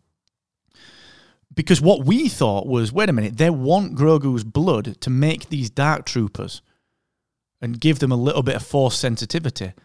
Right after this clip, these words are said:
And he was like, "No, no, the humans were the weak part. These are all droid, dude." And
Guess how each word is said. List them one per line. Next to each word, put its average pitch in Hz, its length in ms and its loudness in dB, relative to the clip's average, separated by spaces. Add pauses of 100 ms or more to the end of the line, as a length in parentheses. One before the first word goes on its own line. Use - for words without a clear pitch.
And 151 120 2
he 180 80 8
was 139 100 6
like, 120 180 2
"No, 156 180 2
no, 143 140 2
the 117 100 -2
humans 117 440 0
were 113 80 -4
the 113 80 -2
weak 156 380 -6
part. 98 380 -4
These 156 200 -2
are 139 60 2
all 131 160 2
droid, 120 480 -2
dude." 156 240 0
And - 80 -20